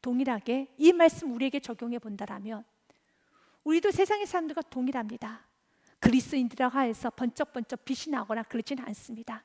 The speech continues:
우리도 나이가 들면 주름이 있고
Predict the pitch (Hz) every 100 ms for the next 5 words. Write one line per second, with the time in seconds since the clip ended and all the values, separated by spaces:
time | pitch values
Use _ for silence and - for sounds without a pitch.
0 | _ _ _ _ 262 233 233 208 208 220
1 | - 214 233 269 - _ _ _ - 254
2 | 262 240 208 _ 247